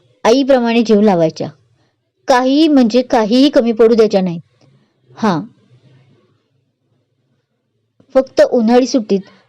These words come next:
आबासाहेबांना भेटायला यायचा काही दिवसांसाठी, त्यातही भटकंती जास्त असायची. घरात एक मिनिटभरही थांबायचा नाही. आणि म्हणूनच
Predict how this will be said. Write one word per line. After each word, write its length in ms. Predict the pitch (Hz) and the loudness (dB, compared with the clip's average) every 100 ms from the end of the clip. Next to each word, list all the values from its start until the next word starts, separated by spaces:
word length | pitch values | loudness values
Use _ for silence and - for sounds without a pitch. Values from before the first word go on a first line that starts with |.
| _ | _
आबासाहेबांना 640 | 214 220 269 311 262 262 269 | -2 0 0 0 0 2 2
भेटायला 420 | 233 208 202 233 | 2 2 2 4
यायचा 380 | 233 185 - 165 - _ _ | 4 2 -4 -10 -10 _ _
काही 220 | 202 208 220 | -2 0 0
दिवसांसाठी, 640 | 196 180 185 196 156 - _ _ _ _ _ _ _ - | -2 -4 -6 -6 -10 -14 _ _ _ _ _ _ _ 0
त्यातही 340 | 262 262 311 | 0 2 0
भटकंती 520 | 277 254 - 240 240 | 2 -2 0 0 0
जास्त 300 | 226 208 - | 0 0 -2
असायची. 460 | 190 - 165 - 175 _ _ _ _ _ | -4 -4 -10 -10 -20 _ _ _ _ _
घरात 320 | 196 208 208 233 - | -4 0 0 0 -2
एक 180 | 226 220 | -4 0
मिनिटभरही 580 | 214 220 226 190 208 233 | 0 2 0 0 0 0
थांबायचा 400 | 233 185 185 190 | 0 -2 -2 -4
नाही. 240 | 175 160 160 _ _ _ _ - | -8 -8 -12 _ _ _ _ -8
आणि 140 | - 269 | 0 2
म्हणूनच 600 | 254 254 302 220 202 | 2 2 2 0 -2